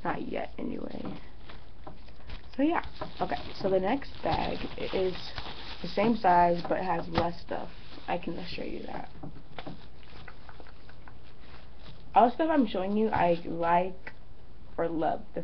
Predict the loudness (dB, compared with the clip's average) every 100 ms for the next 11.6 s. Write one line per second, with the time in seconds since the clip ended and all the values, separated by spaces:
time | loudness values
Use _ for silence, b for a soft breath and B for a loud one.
0 | -4 0 2 2 0 -4 -6 -6 -6 -6
1 | -4 -4 -2 -2 -2 -6 -4 -4 -4 -6
2 | B B B B B B -2 2 2 2
3 | -4 -6 -6 -6 -4 -2 0 0 -2 -2
4 | 2 6 8 8 6 6 4 0 0 0
5 | -2 -4 -4 4 4 4 0 -6 -4 2
6 | 2 2 0 -2 0 -2 0 2 2 -2
7 | B B -4 -2 0 2 2 4 4 4
8 | 4 -2 -6 -2 -2 -2 0 0 2 2
9 | 2 0 -2 0 0 -2 -4 -4 -6 B
10 | B -4 0 2 2 2 2 2 0 0
11 | 0 2 4 4 2